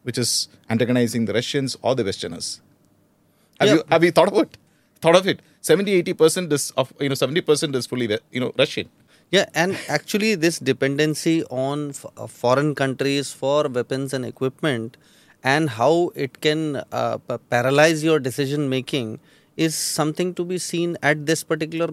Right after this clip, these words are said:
Speaker 2: moment. You may
Speaker 1: Absolute.
Speaker 2: not like Russia, Russia's view on certain things. You can't say anything because seventy percent of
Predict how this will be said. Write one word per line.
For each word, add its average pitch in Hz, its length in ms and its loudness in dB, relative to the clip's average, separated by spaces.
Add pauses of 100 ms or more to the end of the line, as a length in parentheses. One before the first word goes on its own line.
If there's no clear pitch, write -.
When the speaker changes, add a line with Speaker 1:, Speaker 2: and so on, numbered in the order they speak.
Speaker 2:
moment. 190 440 -6
You 131 220 -2
may 160 140 4
Speaker 1:
Absolute. 165 40 4
Speaker 2:
not 170 220 2
like 156 240 4
Russia, 156 580 -2 (140)
Russia's 151 400 -2
view 160 220 0
on 165 120 -2
certain 165 400 -2
things. 185 320 -4 (300)
You 147 140 2
can't 156 280 2
say - 160 0
anything 160 460 -2
because 139 260 -2
seventy 131 380 -4
percent 139 420 -4
of 143 100 -10